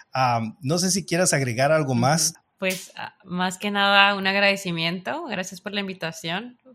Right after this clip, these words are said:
Speaker 2: Fue muy divertido platicar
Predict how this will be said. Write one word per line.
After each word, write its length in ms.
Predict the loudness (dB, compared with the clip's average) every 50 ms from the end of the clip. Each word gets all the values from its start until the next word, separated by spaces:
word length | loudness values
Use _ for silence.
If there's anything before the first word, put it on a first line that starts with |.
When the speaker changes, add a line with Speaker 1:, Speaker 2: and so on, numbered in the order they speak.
| _ _
Speaker 2:
Fue 960 | _ -4 -4 -2 -2 -2 -2 -2 -2 -2 -2 -2 -4 -4 -4 -6 -10 -12 -16 -18 _ _ _ _ _ _ _
muy 180 | -8 -6 -4
divertido 640 | -2 0 0 -2 -2 -4 -6 -6 -4 -4 -4 -6 -8 _
platicar 560 | -8 -8 -8 -8 -8 -4 -4 -4 -4 -6 -16